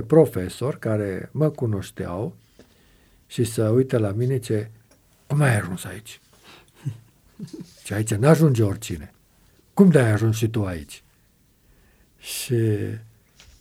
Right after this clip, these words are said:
am scos invitația. „Uite, am invitație.” „Ai, ai invitație?”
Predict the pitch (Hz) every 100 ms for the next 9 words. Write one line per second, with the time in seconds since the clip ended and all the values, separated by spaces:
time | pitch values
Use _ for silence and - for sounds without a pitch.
0 | _ _ _ _ - 123 131 - 185 185
1 | 202 208 196 123 113 131 202 - 107 139
2 | 156 196 190 147 110 113 - - _ _
3 | _ - 92 - 120 92 95 120 131 220
4 | 233 - 202 220